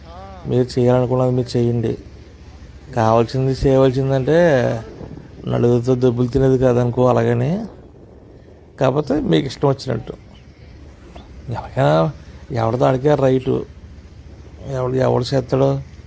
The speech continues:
ఎవడి వల్ల ఎవడికి ఏం ఉపకారం ఉండదు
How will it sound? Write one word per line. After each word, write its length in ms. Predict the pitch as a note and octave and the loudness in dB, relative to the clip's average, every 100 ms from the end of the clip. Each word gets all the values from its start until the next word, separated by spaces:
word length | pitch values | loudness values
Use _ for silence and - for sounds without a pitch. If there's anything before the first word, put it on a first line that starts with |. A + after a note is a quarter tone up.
| - - - - C3 | -20 -20 -20 -8 0
ఎవడి 280 | A#2+ A#2 | 2 4
వల్ల 280 | A#2 A#2 A#2+ | 2 2 2
ఎవడికి 520 | B2+ A#2+ A2 A2 - | 2 2 0 -2 -2
ఏం 120 | A#2+ A#2 | -2 0
ఉపకారం 500 | A#2+ - A#2 A2 A2 | -2 -4 -4 -2 -4
ఉండదు 320 | G#2+ A#2 | -6 -8